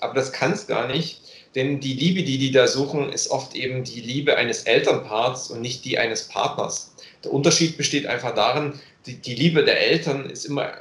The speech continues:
oder sollte immer eine unendliche sein. Also egal, was das Kind macht, man liebt sein Kind ja trotzdem, ja. Also auch meine Tochter, die schmeißt regelmäßig hier beim Frühstück irgendwie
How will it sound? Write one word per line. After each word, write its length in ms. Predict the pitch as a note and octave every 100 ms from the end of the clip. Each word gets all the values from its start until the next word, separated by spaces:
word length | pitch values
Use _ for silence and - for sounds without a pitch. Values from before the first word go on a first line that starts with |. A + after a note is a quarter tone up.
| -
oder 140 | - -
sollte 600 | B2+ C#3 E3 C3+ - -
immer 160 | B2+ A#2+
eine 220 | A#2+ B2+
unendliche 680 | E3+ G3 - C3 C#3+ B2+ C#3
sein. 300 | C3+ C#3+ C#3+
Also 180 | - A2+
egal, 340 | A#2 A#2+ B2
was 160 | A#2+ -
das 160 | -
Kind 260 | - A#2 -
macht, 300 | B2 C3+ A#2
man 160 | G#2+
liebt 160 | A#2 -
sein 140 | A#2+ A2
Kind 180 | A#2
ja 80 | -
trotzdem, 520 | - D3+ - - E3+ G#2+
ja. 300 | B2+ D#3+ - - _
Also 200 | A2 A2
auch 80 | A2
meine 280 | A#2 C#3+ D3+
Tochter, 460 | C#3+ D3 D3+ D3 D3
die 300 | A#2+ A#2+ A#2
schmeißt 500 | A#2 A#2+ C3 - B2+
regelmäßig 440 | B2+ A#2+ A#2+ -
hier 140 | C3 A2
beim 180 | A2
Frühstück 540 | - D3+ D#3+ D3 C3 -
irgendwie 560 | C3 B2 B2 A2+ A2